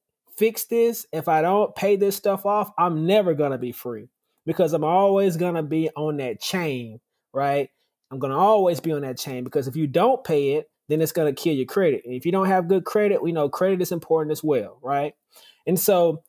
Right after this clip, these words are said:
what I found to, to help me was, um, it's something called the debt snowball. And so basically all it says is, you know, and this goes back to what your budget looks like. So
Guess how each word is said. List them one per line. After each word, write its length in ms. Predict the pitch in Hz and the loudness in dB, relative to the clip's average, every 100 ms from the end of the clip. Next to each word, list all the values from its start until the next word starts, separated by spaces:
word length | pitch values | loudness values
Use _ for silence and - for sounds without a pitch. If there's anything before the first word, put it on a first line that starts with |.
| _ | _
what 240 | 170 170 - | 2 2 0
I 260 | 180 220 240 | 0 2 2
found 400 | 220 190 175 165 | 2 0 0 0
to, 300 | - 151 123 - | 0 0 0 -2
to 140 | 147 | -4
help 280 | 147 185 151 | 0 0 2
me 200 | 185 185 | 0 2
was, 440 | 143 135 127 131 | 2 2 0 -2
um, 400 | 131 127 123 120 | -4 -4 -6 -8
it's 160 | - 170 | -4 0
something 300 | 208 196 180 | 0 0 -2
called 460 | - 165 151 139 123 | 0 2 2 0 -2
the 100 | 123 | -4
debt 400 | 117 160 139 - | 0 0 0 -6
snowball. 880 | - - 156 151 123 107 101 - _ _ _ - - - | -8 -4 0 0 0 -6 -8 -14 _ _ _ -18 -14 -6
And 140 | 151 | -4
so 220 | - 170 | 0 2
basically 540 | 139 170 214 196 185 160 | 4 2 2 0 0 2
all 260 | 131 175 | 2 2
it 60 | 196 | 2
says 480 | 190 180 165 147 127 | 0 0 2 0 -2
is, 380 | 143 135 131 127 _ _ | -6 -4 -4 -8 _ _
you 100 | 151 | -4
know, 260 | 143 127 123 | -2 -2 -2
and 140 | 156 | 0
this 140 | 175 175 | 0 2
goes 260 | 165 165 | 2 2
back 280 | 156 165 151 | 2 0 0
to 120 | 165 | 0
what 220 | 156 147 | 0 0
your 80 | 143 | -2
budget 380 | 127 151 131 117 | 0 0 0 -2
looks 220 | 127 120 | -4 -6
like. 280 | 131 113 110 _ _ _ | -6 -8 -10 _ _ _
So 380 | - 143 131 | -2 0 0